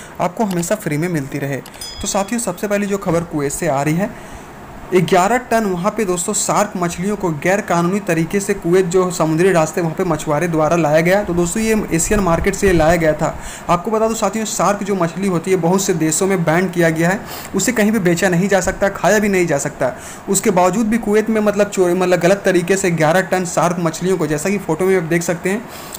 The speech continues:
ग्यारह टन शार्क मछलियों को कुवैत लाया गया, जिसके बाद वहाँ पे जो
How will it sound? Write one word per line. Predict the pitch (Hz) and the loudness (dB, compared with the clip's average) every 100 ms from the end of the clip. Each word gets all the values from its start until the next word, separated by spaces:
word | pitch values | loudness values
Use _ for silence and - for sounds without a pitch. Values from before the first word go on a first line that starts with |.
| 175 | 0
ग्यारह | 175 190 | 4 4
टन | 220 220 | 4 0
शार्क | 208 165 190 | 0 0 0
मछलियों | 190 175 180 202 190 | -2 -2 0 0 2
को | |
कुवैत | 175 185 180 | 2 2 4
लाया | 156 170 | 4 4
गया, | 175 202 226 - - - | 4 2 0 -10 -10 0
जिसके | 202 - | 2 2
बाद | 220 160 156 | 2 2 0
वहाँ | 185 220 | -2 0
पे | 226 | 0
जो | 208 214 208 | 2 2 2